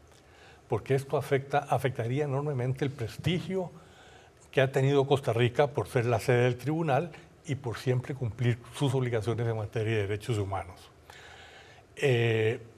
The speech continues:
tal, eso se, después de, de que la Corte falló el caso, y a través de un decreto ejecutivo se estableció de nuevo la fecundación in vitro.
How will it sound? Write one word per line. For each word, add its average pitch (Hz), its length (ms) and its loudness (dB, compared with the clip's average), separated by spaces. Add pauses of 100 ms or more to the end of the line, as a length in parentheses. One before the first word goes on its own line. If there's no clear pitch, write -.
(2000)
tal, 127 240 2 (220)
eso 160 280 8
se, 120 480 4 (220)
después 151 420 2
de, 156 180 0 (500)
de 131 160 -2
que 131 140 0
la 117 140 0
Corte 143 320 4
falló 139 240 4
el 143 80 -4
caso, 151 360 2 (800)
y 123 240 -2
a 123 120 -2
través 127 400 2
de 156 100 8
un 135 500 4 (240)
decreto 131 440 0
ejecutivo 151 580 0 (260)
se 113 60 -8
estableció 104 460 -4
de 123 80 0
nuevo 123 160 0
la 139 100 2
fecundación 123 480 -2
in 135 80 -4
vitro. 156 320 -8